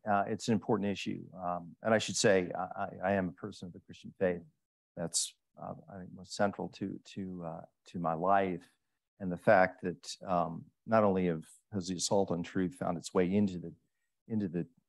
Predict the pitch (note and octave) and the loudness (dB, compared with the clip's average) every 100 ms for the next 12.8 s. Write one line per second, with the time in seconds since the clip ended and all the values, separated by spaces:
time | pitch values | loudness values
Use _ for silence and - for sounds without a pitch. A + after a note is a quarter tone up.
0 | _ G#2+ F#2 - F#2 - B2 F#2+ - - | _ 0 0 -4 -8 0 2 2 0 -12
1 | F#2 F#2+ F#2 - F#2 F#2 F2+ F#2 F2+ E2+ | -6 0 0 -2 -4 -2 0 0 -2 -6
2 | F#2+ F#2 E2+ E2 F2+ D#2+ D#2 - F2 - | -10 -12 -10 -8 -8 -10 -12 -8 -8 -6
3 | D#2 D2+ - _ _ _ _ F2+ E2 - | -10 -10 -14 _ _ _ _ -4 -4 -4
4 | F#2 - G#2+ F#2 D#2 D2+ - - E2+ D#2+ | -2 2 4 4 2 -4 -12 -12 -6 -6
5 | - E2+ E2+ E2 F2 - F2+ D#2+ F2 D#2+ | -4 -4 -2 -4 -6 -6 -8 -8 -10 -10
6 | - - F2+ - G2+ E2 - - F2 E2 | -10 -10 -14 -14 -10 -10 -12 -14 -6 -6
7 | D#2 D#2 - - D#2+ - _ F#2 F2 - | -6 -8 -16 -14 -14 -14 _ -10 -10 -12
8 | _ - E2+ - _ _ _ F#2+ _ F#2 | _ -18 -16 -16 _ _ _ -20 _ -2
9 | F2+ - A#2+ G#2 F#2 - F#2+ F2+ F#2 E2 | 0 4 2 2 -2 -2 0 -2 -4 -4
10 | E2 E2 - - - _ _ - F#2 E2+ | -6 -6 -8 -12 -20 _ _ -6 0 0
11 | - G2+ F2+ F2 F2 E2 E2 - E2+ E2 | -2 -2 -2 -2 -6 -10 -10 -10 -10 -8
12 | E2+ F2 E2 - G#2 F#2 F#2 D#2+ | -10 -10 -10 -8 -2 0 0 -2